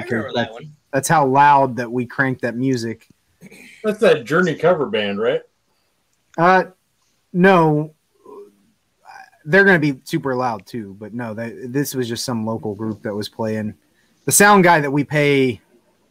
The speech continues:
Speaker 1: earns his money. He makes sure that everyone in that neighborhood knows that there's a
Speaker 3: Right,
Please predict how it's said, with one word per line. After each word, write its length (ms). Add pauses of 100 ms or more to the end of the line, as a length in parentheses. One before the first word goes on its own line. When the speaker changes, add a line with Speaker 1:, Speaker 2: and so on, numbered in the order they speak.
(200)
Speaker 1:
earns 240
his 140
money. 420 (380)
He 100
makes 240
sure 300
that 220 (260)
everyone 600
in 180
that 180
neighborhood 640 (220)
knows 300
that 120
there's 180
a 40
Speaker 3:
Right, 80